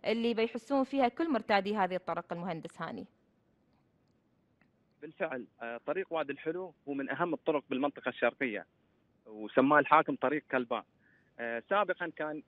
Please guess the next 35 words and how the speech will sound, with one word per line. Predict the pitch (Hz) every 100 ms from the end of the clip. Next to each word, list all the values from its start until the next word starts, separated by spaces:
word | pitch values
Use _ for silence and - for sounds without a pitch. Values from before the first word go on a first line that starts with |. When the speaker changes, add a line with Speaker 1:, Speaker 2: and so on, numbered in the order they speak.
| _
Speaker 2:
تقريبًا، | 143 143 170 170 170 151 127
آه، | 123 123 123 135
المدة | 143 170 160
Speaker 1:
نعم. | 127
Speaker 2:
الزمنية | 143 151 139 107
من | 120 131
كلبة | - 156 127 110 _ _ -
إلى | 127
الدوائر | 127 143 156
الحكومية | 139 135 139 135 147
في | 127
وادي | 127 160 143
الحلو | - 165 175 - _ -
تقريبًا | 127 - 170
تستغرق | - - 160 160 -
ثلاثين | 135 135 151 165
دقيقة. | 135 127 131 - 101 _ _ _ _ _ _ _ _
في | 131
الشارع | 139 139 127 - 190 180 151
ال-، | 151 143
ال-، | 135 127
الجديد | 123 120 139 139 190 196 _ _ _ 139
راح | 147
تكون | 135 - 180 185 - _
ال-، | 127 110 110
ال-، | 110 110 107
المدة | 107 104 156 180
الزمنية | 165 151 147 175 185 180
Speaker 1:
مهم. | 190 175 - _ -
Speaker 2:
من | 135 139
عشر | 175 190
لخمستاشر | 147 135 135 165 156 143
دقيقة. | 123 123 113 104 - _
بالعكس | 135 151 180 -
هالشيء | 156 - 180